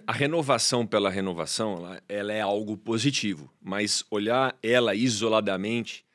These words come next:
né, ela pode ser perigosa, porque não é porque o cara entrou de primeiro mandato e teve gente que entrou nessa onda, né, e na cola de alguém ou de algum outro político, e não necessariamente o cara é bom, né? Eu tô olhando o livro aqui, Revolução dos Bichos, e a gente sabe, né,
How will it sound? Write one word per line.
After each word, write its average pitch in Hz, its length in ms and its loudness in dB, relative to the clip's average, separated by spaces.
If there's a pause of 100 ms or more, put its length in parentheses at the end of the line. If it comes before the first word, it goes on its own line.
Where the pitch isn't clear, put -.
(280)
né, 107 60 -4
ela 104 140 -2
pode 107 280 0
ser - 120 -2
perigosa, 104 600 -2
porque 104 300 -2
não 107 140 2
é 123 60 2
porque - 160 -4
o 123 60 4
cara 127 240 2
entrou 127 300 2
de 127 100 -2
primeiro 117 300 4
mandato 107 400 2
e 101 60 -12
teve 123 260 4
gente 139 340 0
que 135 140 -4
entrou 123 320 0
nessa - 280 -2
onda, 120 460 -2 (240)
né, 123 200 0
e 113 100 -2
na 117 140 -4
cola 117 520 2 (320)
de 104 240 -4
alguém 117 440 2
ou 107 80 0
de 107 80 0
algum 107 160 0
outro 113 200 -6
político, 127 640 0
e 127 60 -2
não 165 240 2
necessariamente 120 760 2
o - 40 -20
cara 98 200 2
é 92 40 -4
bom, 76 200 -10
né? 90 80 -10
Eu 92 80 -6
tô 117 140 -4
olhando 123 240 0
o 113 40 2
livro 104 280 0
aqui, 87 260 -12 (420)
Revolução 98 540 -4
dos 92 160 -10
Bichos, 110 580 -4
e 135 60 2
a 123 60 6
gente 107 180 -4
sabe, 98 380 2
né, 113 200 -4